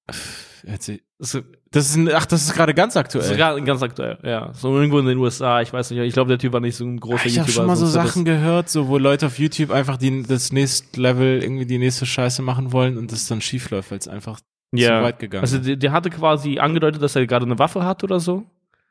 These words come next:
Speaker 2: Und ich weiß nicht mehr, also ich, ich hab's jetzt nicht <laughs> ganz gelesen, aber
Speaker 1: Aber
Speaker 2: das
Speaker 1: davon
Speaker 2: hat
Speaker 1: gibt's
Speaker 2: er
Speaker 1: ein
Speaker 2: angedeutet.
Speaker 1: Video?
Speaker 2: Nee, nee, ich glaub nicht. Also ich hab zumindest keins gesehen. Ich hab auch
Speaker 1: Aber
Speaker 2: den
Speaker 1: er
Speaker 2: Artikel
Speaker 1: wollte
Speaker 2: nicht
Speaker 1: das
Speaker 2: ganz
Speaker 1: natürlich
Speaker 2: gelesen.
Speaker 1: alles filmen.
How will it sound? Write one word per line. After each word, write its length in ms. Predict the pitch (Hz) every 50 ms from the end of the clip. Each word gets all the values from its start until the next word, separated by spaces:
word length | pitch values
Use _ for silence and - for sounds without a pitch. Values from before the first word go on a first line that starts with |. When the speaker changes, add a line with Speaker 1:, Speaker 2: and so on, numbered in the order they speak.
| _ _ _ _
Speaker 2:
Und 160 | - 143 139 156
ich 100 | 147 -
weiß 140 | 165 160
nicht 140 | 170 156 -
mehr, 160 | 135 123 113 -
also 120 | 123 127 127
ich, 160 | 123 120 123
ich 200 | 123 120 131 135
hab's 240 | 131 131 123 - -
jetzt 120 | 123 127
nicht 120 | 127 120 -
<laughs> 240 | - - - - -
ganz 200 | - 143 151 -
gelesen, 320 | 131 127 120 123 120 123
aber 160 | 127 123 123 120
Speaker 1:
Aber 80 | 117
Speaker 2:
das 140 | 123 131 123
Speaker 1:
davon 80 | 123 123
Speaker 2:
hat 40 | 127
Speaker 1:
gibt's 120 | 123 120
Speaker 2:
er 60 | 127
Speaker 1:
ein 60 | 127 131
Speaker 2:
angedeutet. 220 | - 131 135 139 151
Speaker 1:
Video? 280 | 156 165 180 202 208 -
Speaker 2:
Nee, 160 | - 135 143
nee, 600 | 151 151 139 127 120 117 117 117 120 117 120 127 123
ich 100 | 120 -
glaub 140 | 131 123 120
nicht. 220 | 117 113 110 -
Also 140 | 131 120 135
ich 100 | 143 -
hab 140 | 120 - - 131
zumindest 260 | 127 131 127 117 -
keins 200 | - 117 110 -
gesehen. 380 | - 117 104 110 113 120 123 - _ _ _ _ _ _ _
Ich 80 | - 127
hab 60 | 120
auch 80 | 120 117
Speaker 1:
Aber 100 | 117 123
Speaker 2:
den 40 |
Speaker 1:
er 60 | 131 127
Speaker 2:
Artikel 60 | 120 123
Speaker 1:
wollte 120 | 139 143 -
Speaker 2:
nicht 80 | 135 127
Speaker 1:
das 100 | 117 117
Speaker 2:
ganz 100 | 117 117
Speaker 1:
natürlich 180 | 120 117 107 110
Speaker 2:
gelesen. 80 | 113
Speaker 1:
alles 200 | 92 101 98 -
filmen. 400 | - - - 104 95 92 90 87